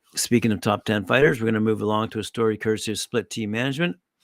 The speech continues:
Three of their fighters came home with victories over the past five days. It all started on Wednesday night, and last week, as junior middleweight Marquez Valley remained undefeated by winning a six-round unanimous decision over Jarrod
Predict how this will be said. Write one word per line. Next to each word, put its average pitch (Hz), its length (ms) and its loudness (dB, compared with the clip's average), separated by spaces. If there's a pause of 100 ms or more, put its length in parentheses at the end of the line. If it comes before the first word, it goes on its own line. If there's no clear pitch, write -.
(460)
Three 165 180 6
of 127 60 4
their 147 160 6
fighters 131 500 -2
came 113 260 -2
home 123 240 2
with 113 160 0
victories 107 440 -2
over 104 100 -2
the 95 80 -10
past 95 340 -8
five 101 300 -6
days. 123 280 0
It 98 60 -6
all 101 140 -2
started 101 300 -4
on 101 200 -4
Wednesday 98 320 -6
night, 131 300 -2 (640)
and - 100 -10
last 107 280 -6
week, 147 220 -2
as 104 180 -2
junior 117 320 2
middleweight 117 460 0 (120)
Marquez 101 560 -6
Valley 143 460 0 (400)
remained 143 720 2
undefeated 113 500 -2
by 107 140 0
winning 107 260 -2
a 101 40 -6
six-round 98 440 -4
unanimous 113 380 -2
decision 101 500 -8
over 95 260 -6
Jarrod 95 440 -4